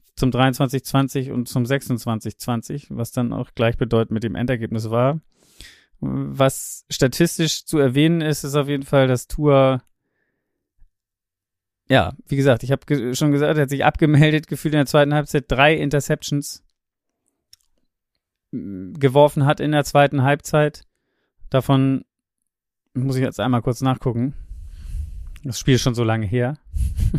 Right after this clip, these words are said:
<laughs> Wie viele davon hintereinander waren, aber, ähm, es fing an, zweite Halbzeit, genau, End of Half, so, und dann,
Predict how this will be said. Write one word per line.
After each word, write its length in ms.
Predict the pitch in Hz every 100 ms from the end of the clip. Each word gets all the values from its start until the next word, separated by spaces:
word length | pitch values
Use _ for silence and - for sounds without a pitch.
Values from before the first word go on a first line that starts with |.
| - -
<laughs> 840 | - - - - - _ _ _
Wie 80 | 127
viele 260 | - 147 135
davon 300 | 135 - 127
hintereinander 600 | 131 131 131 147 127 110
waren, 460 | 113 123 156 156 160
aber, 380 | 120 120 123 123
ähm, 440 | 123 123 123 123 - - - - _ _ _ _ _ _ _ _ _ _ _
es 160 | - -
fing 260 | - 135 127
an, 300 | 131 147 143
zweite 340 | 147 139 135
Halbzeit, 460 | 139 143 - 151 139
genau, 320 | 139 127 117
End 180 | 120 127
of 160 | 120
Half, 360 | 131 139 143 -
so, 220 | - 113
und 80 | 107
dann, 1200 | 120 131 135 - 135 143 143 143 143 147 - -